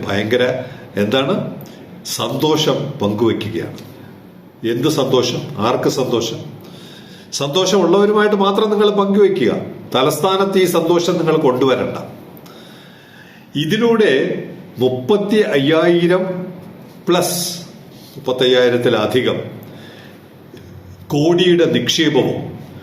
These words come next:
അൻപതിനായിരം പ്ലസ് തൊഴിലവസരങ്ങളുമാണ് ഇവിടെ ഉണ്ടാകുന്നത്. ഇന്ത്യയുടെ തന്നെ ചരിത്രത്തിൽ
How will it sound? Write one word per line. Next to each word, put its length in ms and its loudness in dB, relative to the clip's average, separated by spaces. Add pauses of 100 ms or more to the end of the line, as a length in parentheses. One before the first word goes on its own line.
(340)
അൻപതിനായിരം 960 2
പ്ലസ് 500 -4 (1000)
തൊഴിലവസരങ്ങളുമാണ് 1300 2
ഇവിടെ 220 2
ഉണ്ടാകുന്നത്. 640 -2 (1600)
ഇന്ത്യയുടെ 640 2
തന്നെ 140 0
ചരിത്രത്തിൽ 580 0